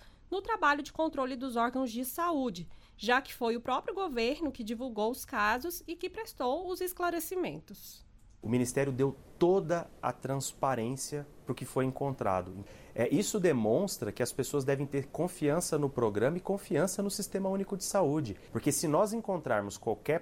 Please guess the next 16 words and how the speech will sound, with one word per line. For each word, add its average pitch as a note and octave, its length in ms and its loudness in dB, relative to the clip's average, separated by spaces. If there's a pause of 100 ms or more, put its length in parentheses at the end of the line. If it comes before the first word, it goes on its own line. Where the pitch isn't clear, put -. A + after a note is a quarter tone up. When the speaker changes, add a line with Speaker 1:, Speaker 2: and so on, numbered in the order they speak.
(120)
Speaker 2:
problema B2 580 2 (220)
em G2+ 80 -6
qualquer C#3+ 380 0
produto B2+ 600 2
que - 140 -4
é A2+ 60 4
utilizado A2+ 600 0
na G#2 100 -2
população, G#2 460 -4
nós C3+ 140 0
seremos C#3+ 380 -2
os D3+ 120 -4
primeiros D3 580 2
a A#2+ 60 2
tomar A2+ 300 0
providência G#2+ 720 -4